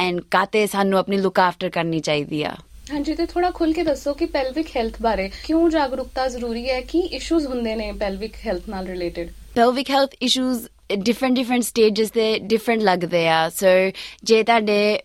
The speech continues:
Speaker 1: ਬੱਚੇ ਨਹੀਂ ਹੈਗੇ ਜਾਂ ਤੁਸੀਂ ਪ੍ਰੈਗਨੈਂਟ ਨਹੀਂ ਹੈਗੇ, ਇਹਦਾ ਨਹੀਂ ਮਤਲਬ ਹੈਗਾ ਕਿ ਤੁਹਾਡੇ ਕੋਲ ਪੈਲਵਿਕ ਫਲੋਰ ਪ੍ਰੋਬਲਮਸ ਨਹੀਂ ਹੈ,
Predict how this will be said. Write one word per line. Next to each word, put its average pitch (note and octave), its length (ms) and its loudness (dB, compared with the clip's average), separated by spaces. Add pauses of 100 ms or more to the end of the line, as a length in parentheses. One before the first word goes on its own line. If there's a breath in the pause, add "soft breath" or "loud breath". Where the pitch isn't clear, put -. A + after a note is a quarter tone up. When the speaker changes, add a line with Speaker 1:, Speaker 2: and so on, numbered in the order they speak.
Speaker 1:
ਬੱਚੇ G3+ 320 2
ਨਹੀਂ A3 300 2
ਹੈਗੇ G#3 380 2
ਜਾਂ G3 100 4
ਤੁਸੀਂ G#3 260 -2
ਪ੍ਰੈਗਨੈਂਟ G3+ 420 2
ਨਹੀਂ G3+ 200 0
ਹੈਗੇ, G3+ 240 0
ਇਹਦਾ G#3+ 260 2
ਨਹੀਂ A#3 200 2
ਮਤਲਬ A#3 320 2
ਹੈਗਾ G3+ 260 4
ਕਿ G#3+ 200 0
ਤੁਹਾਡੇ G#3+ 180 2
ਕੋਲ G#3 120 -4
ਪੈਲਵਿਕ G3 360 0 (120)
ਫਲੋਰ F#3+ 260 2
ਪ੍ਰੋਬਲਮਸ F#3+ 420 0
ਨਹੀਂ F3+ 340 2
ਹੈ, D#3 180 -4